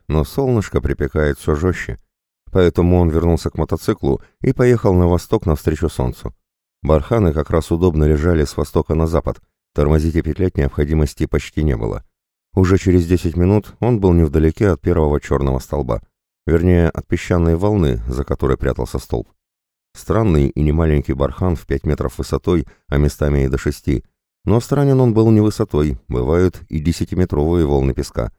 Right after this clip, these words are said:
Просто все барханы укладываются всегда по местной розе ветров. Здесь песок лежал волнами с востока на запад, а этот лёг ровно поперёк. И дюны тоже никогда не ложатся против розы ветров. Всё это выглядело удивительно.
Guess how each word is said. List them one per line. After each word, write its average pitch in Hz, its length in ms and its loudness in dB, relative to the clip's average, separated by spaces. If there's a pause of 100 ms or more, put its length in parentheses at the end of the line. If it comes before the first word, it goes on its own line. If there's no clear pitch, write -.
(260)
Просто - 380 0
все 85 180 -2
барханы 82 460 0
укладываются 85 640 0
всегда 80 560 -2
по - 80 -6
местной 78 420 0
розе 71 240 0
ветров. - 400 -4 (540)
Здесь 64 400 0
песок 92 420 -2
лежал 80 440 2
волнами 78 640 2
с - 120 -10
востока 78 400 -4
на 85 100 0
запад, 67 380 -4 (420)
а 69 80 -2
этот 69 320 0
лёг 117 380 0
ровно 73 420 2
поперёк. 82 480 -2 (540)
И 104 120 4
дюны 127 360 4
тоже 95 400 4
никогда 87 400 2
не 82 60 4
ложатся 82 480 0
против 87 340 -2
розы 69 240 0
ветров. 71 360 -4 (460)
Всё - 180 0
это 69 180 0
выглядело 73 420 2
удивительно. 73 640 -2